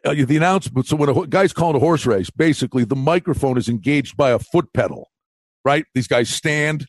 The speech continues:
step on the foot pedal, and that engages the mic. So the mic isn't working.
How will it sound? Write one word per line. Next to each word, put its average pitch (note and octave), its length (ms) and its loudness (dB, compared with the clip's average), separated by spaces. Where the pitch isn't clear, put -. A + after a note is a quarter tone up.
step - 340 0
on D3+ 120 0
the C3+ 80 -2
foot - 240 -2
pedal, C3+ 260 2
and C3 160 0
that C3+ 100 2
engages A#2+ 540 0
the A#2+ 80 2
mic. C3 320 0
So C#3+ 160 0
the D3+ 100 4
mic F3 300 2
isn't C#3 240 0
working. C3 420 0